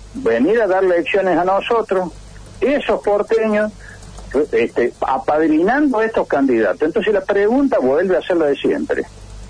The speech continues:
¿A quién van a responder esos candidatos? En el Senado Luis Juez, en diputados de Loredo, en diputados Santos,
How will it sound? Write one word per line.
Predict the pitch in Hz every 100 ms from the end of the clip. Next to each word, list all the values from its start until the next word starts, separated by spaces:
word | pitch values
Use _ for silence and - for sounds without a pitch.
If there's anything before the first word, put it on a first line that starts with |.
| - -
¿A | 165
quién | 170 - 254 311 285 202
van | 170 180
a |
responder | 156 131 110 - 117 127 165 165 170 - - - -
esos | - - 151
candidatos? | - 113 107 101 87 - 151
En | 240 247
el | 196
Senado | - 165 175 175
Luis | 143 139
Juez, | - 131 135 135 - -
en | 180 226 226
diputados | 185 165 151 160 151 135
de | 131
Loredo, | 131 135 139 139 131 139 - - -
en | 156 220 233
diputados | 214 175 143 165 160 139
Santos, | 151 143 139 - 147